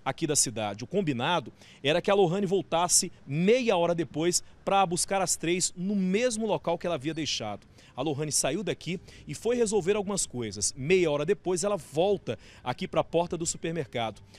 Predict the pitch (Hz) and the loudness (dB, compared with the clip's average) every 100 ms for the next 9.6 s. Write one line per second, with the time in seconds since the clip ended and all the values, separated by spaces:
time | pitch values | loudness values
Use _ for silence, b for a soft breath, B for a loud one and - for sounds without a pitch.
0 | B 139 127 185 190 156 175 214 247 - | B -4 -2 -2 -2 -2 -2 -2 -2 -2
1 | 196 202 226 135 117 240 208 208 156 165 | -2 -2 -2 -6 -6 -6 -4 -4 -4 -4
2 | 175 - - b - - 151 151 147 160 | -2 -4 -6 b -4 0 0 0 -2 -6
3 | - 110 - - B 156 226 233 247 180 | -6 -12 -12 -16 B 0 4 4 2 2
4 | 170 180 131 B B 156 214 196 185 220 | 2 0 -2 B B 2 2 2 -2 -2
5 | - 190 190 196 - 196 - 202 202 196 | 0 2 2 0 -4 -6 2 2 2 0
6 | 131 123 117 - - - 165 175 175 233 | 0 0 0 -2 -4 -6 -4 0 2 2
7 | 214 220 156 - 170 - B - 131 - | 0 -2 -2 -2 -2 -6 B -8 -6 -2
8 | 170 180 - - 156 160 160 165 170 160 | 0 0 -2 -4 -6 -4 -2 -2 -4 -4
9 | 160 165 - 123 107 98 | -4 -2 -2 -2 -6 -10